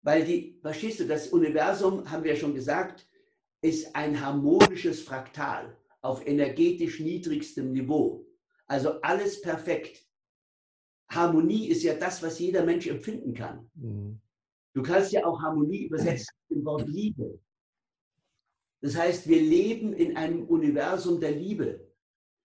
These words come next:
Speaker 1: Aber wenn wir nicht liebevoll sind, dann gibt's Reibung. Also dann, dann fallen wir quasi aus dem Universum heraus. Das geht zwar nicht, aber dann wirst du zerrieben.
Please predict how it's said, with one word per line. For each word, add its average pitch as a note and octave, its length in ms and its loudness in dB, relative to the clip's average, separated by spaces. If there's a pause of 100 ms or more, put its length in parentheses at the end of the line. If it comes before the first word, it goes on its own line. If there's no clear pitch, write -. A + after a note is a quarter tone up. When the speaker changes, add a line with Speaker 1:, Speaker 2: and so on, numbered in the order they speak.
Speaker 1:
Aber D#3 260 0
wenn D#3 200 4
wir F3 120 12
nicht - 280 0
liebevoll F3 800 -2 (340)
sind, - 600 0 (1120)
dann A#2+ 200 -2
gibt's - 260 -2
Reibung. D#3 640 2 (160)
Also C3+ 220 0
dann, B2 400 0 (180)
dann B2+ 160 -2
fallen D#3+ 320 6
wir D3+ 160 4
quasi D3+ 380 0
aus D#3 160 0
dem E3+ 100 2
Universum D3 520 2
heraus. D3+ 520 -2 (200)
Das C#3 200 -4
geht - 260 0
zwar C3 220 0
nicht, - 440 -4 (840)
aber C#3+ 200 0
dann C3 140 0
wirst D#3 200 0
du C3 80 0
zerrieben. E3 680 -4